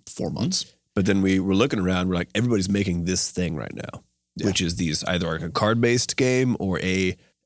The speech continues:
Speaker 2: a sort of just P V P oriented thing. And we said, "Okay, so if that's the case, is there something else we can do here? Is there some other interesting twist that would allow us to put this game not against all those people, but into its own,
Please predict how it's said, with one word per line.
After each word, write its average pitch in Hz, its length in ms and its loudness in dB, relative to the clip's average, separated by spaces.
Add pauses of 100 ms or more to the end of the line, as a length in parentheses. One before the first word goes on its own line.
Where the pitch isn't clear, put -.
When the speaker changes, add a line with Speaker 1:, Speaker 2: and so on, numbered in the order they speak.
Speaker 2:
a 80 500 0
sort 101 160 -2
of 90 140 -2
just 107 280 2
P 101 160 4
V 95 100 2
P 92 340 0 (180)
oriented 87 440 0
thing. 90 280 -2 (380)
And 85 580 0 (240)
we 90 100 -2
said, 90 140 2
"Okay, 107 280 0
so 101 140 2
if 90 100 2
that's 123 200 2
the - 80 -6
case, 85 340 0
is 92 140 0
there 92 80 2
something 90 260 2
else 87 160 0
we 76 100 -2
can 87 160 -4
do 196 140 2
here? 95 420 -4
Is - 80 -4
there 95 100 0
some 110 160 2
other 98 320 2 (340)
interesting 104 340 0
twist 113 260 2
that 95 80 0
would 87 80 -2
allow 90 200 0
us 92 80 -2
to 87 80 -4
put - 220 0
this 90 120 0
game 87 240 0
not 104 280 2
against 98 380 0
all 92 160 0
those 90 160 -2
people, 120 280 -2
but - 180 -4
into 95 260 -2
its - 140 -4
own, 90 440 -4